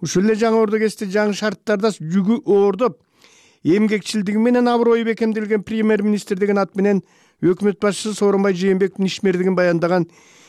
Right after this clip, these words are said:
эки бет макаланы фото сүрөттөр менен кошо жарыялады. Вечерний Бишкек гезитиндеги Бермет Маликованын макаласы агрардык маселени талкууга алган депутаттардын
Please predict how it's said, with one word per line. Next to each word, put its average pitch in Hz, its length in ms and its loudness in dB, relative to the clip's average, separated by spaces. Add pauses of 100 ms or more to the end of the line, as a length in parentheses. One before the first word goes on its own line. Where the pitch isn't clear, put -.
(120)
эки 180 380 0
бет 214 220 -2
макаланы 202 440 -2
фото 196 320 -2
сүрөттөр 185 440 -4
менен 170 200 -2
кошо 147 260 -6 (380)
жарыялады. 135 640 0 (640)
Вечерний 220 400 0
Бишкек 226 260 -6
гезитиндеги 220 480 -2
Бермет 220 380 0
Маликованын 214 500 0
макаласы 208 420 -2
агрардык 208 600 0
маселени 214 380 0
талкууга 196 840 0
алган 185 500 0
депутаттардын 185 800 -2